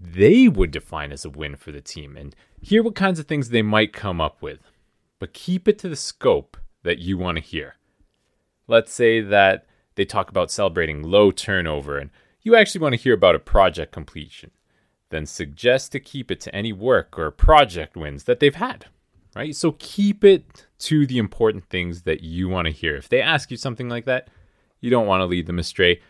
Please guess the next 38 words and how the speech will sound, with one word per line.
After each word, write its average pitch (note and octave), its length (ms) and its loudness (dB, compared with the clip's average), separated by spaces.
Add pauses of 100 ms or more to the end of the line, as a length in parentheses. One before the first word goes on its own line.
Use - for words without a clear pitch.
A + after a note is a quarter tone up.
(240)
If G#2 240 -4
you D3+ 160 -4
have A2 340 2
something G2+ 400 -8
in G2 120 -6
mind, D2+ 340 -8 (540)
then, A3+ 280 0
you A3 140 -2
know, G3+ 180 0
it's G3+ 180 -4
good C#3 240 4
to A2+ 80 -10
direct E2+ 380 -2
them C#2 140 -12
that - 200 -20
way. - 180 -20 (1080)
While B2+ 280 6
they're E3+ 100 4
giving D#3+ 260 2
you D#3 100 0
their D3+ 140 2
answer, D3 240 -4
you A#2 80 -4
want G#2+ 140 0
to F#2 60 0
listen. D#2 580 -6 (420)
So E2+ 420 -8
there's A2 220 4
a C3 40 -8
couple G3 380 2
things B2 460 -4
that F#2+ 240 -2
you F2 80 -12
want E2+ 160 -8
to D2+ 60 -8
listen D#2+ 340 -10
for C#2+ 260 -14
here. D2+ 340 -18